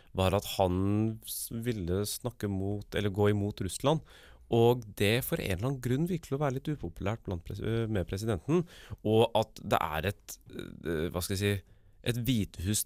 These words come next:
der hvor sånn total lojalitet ser ut til å være ekstremt viktig på dagsordenen,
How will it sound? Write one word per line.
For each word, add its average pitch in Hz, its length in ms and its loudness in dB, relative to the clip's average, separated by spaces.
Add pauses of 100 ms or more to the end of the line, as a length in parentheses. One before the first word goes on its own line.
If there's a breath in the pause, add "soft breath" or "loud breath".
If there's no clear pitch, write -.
der 90 160 6
hvor 98 100 -2
sånn 104 220 0
total 90 560 0
lojalitet 87 840 0
ser 92 240 0
ut 82 80 -2
til 98 120 -4
å 101 40 -2
være 90 160 0
ekstremt 90 320 -4
viktig 104 300 -8
på 95 160 -2
dagsordenen, 87 560 0